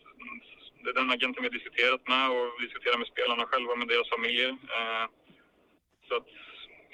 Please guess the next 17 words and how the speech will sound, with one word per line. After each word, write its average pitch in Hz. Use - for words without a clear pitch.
jag 131
hoppas -
verkligen 127
och 123
jag 120
tror 143
att 107
de 110
kommer 113
bli 107
kvar 110
ett, -
ett -
tag 117
till 135
då, 113
men 110